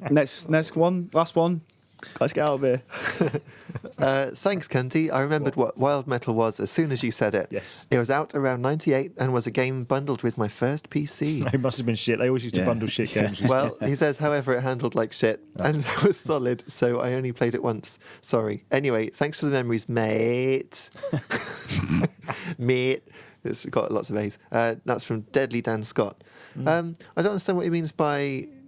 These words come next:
Speaker 2: "and was solid, so I only played it once." I thought solid was a good thing.
Speaker 1: No, solid as in,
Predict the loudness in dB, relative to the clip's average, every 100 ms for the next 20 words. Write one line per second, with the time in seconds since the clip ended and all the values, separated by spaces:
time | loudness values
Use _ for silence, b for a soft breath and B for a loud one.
0 | -20 -16 -2 0 0 0 0 2 2 2
1 | -2 -4 -2 2 2 0 0 0 2 0
2 | 0 0 -2 0 -2 -2 -2 -4 -4 -4
3 | -10 -10 _ -2 0 0 0 0 0 2
4 | 0 0 0 0 0 -2